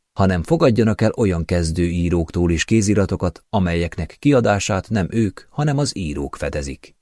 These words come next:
Az apa keményen tartotta magát ahhoz az elfhez, hogy az általa létrehozott kiadó hírnevét nem sározhatja be semmiféle fércmű. Pedig a fiatal férfi arról álmodozott, hogy a kiadót kiemeli a pince mocskából,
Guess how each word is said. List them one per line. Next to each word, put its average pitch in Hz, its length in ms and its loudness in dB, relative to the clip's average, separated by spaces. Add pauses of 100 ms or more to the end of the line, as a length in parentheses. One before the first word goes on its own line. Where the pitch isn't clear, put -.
(720)
Az 98 240 -2
apa 131 320 0
keményen 87 680 2
tartotta 85 540 0
magát 82 420 0
ahhoz 104 280 0
az 92 160 0
elfhez, 85 540 -2 (120)
hogy 92 200 -2
az 90 200 -2
általa 120 420 -2
létrehozott 90 600 0
kiadó 87 440 2
hírnevét 85 760 0
nem 131 220 -2
sározhatja 104 760 0
be 82 100 2
semmiféle 76 640 -2
fércmű. 69 540 -6 (760)
Pedig 92 320 2
a 90 80 2
fiatal 131 460 2
férfi 98 380 2
arról 110 460 4
álmodozott, 85 840 0
hogy 82 200 -2
a 78 40 -6
kiadót 110 520 0
kiemeli 78 460 0
a 78 60 -2
pince 85 360 -2
mocskából, 82 720 0